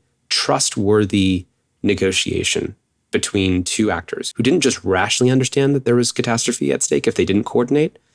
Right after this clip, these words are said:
but there was almost a spiritual connection to, "Oh my God, this is literally, we're talking about the destruction of humanity if we go down this road." And that's what created the basis for agreement, is trust. You need to have a visceral understanding of what risks we're talking about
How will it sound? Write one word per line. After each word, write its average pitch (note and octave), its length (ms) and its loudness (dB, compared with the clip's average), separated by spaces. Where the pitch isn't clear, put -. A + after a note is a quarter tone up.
but A#2+ 140 -2
there A#2+ 120 6
was A2+ 300 2
almost B2 260 2
a C3 40 -4
spiritual A2 880 0
connection F2+ 440 -2
to, E2+ 360 -4
"Oh A#2+ 100 4
my A2+ 180 4
God, E2+ 300 -4
this - 160 0
is F#2 160 -2
literally, A#2 340 2
we're E2+ 80 -2
talking F2+ 240 -2
about F2 80 -2
the - 80 -12
destruction F2 480 -4
of F2 160 -6
humanity F2+ 420 -2
if - 120 -8
we F2+ 60 -2
go F2 100 0
down D#2+ 100 -6
this - 160 -6
road." - 180 -6
And A2+ 120 2
that's A#2 200 2
what - 100 2
created A2+ 280 2
the G2 60 0
basis F#2 540 0
for E2+ 200 -4
agreement, E2+ 420 -4
is A2+ 140 0
trust. - 440 -4
You A2+ 120 2
need C3 160 4
to D3+ 80 0
have G#2+ 260 -2
a F#2+ 60 0
visceral G2+ 540 0
understanding F2+ 760 -4
of F#2+ 200 0
what G2 380 2
risks - 300 0
we're - 80 0
talking - 300 -8
about - 260 -10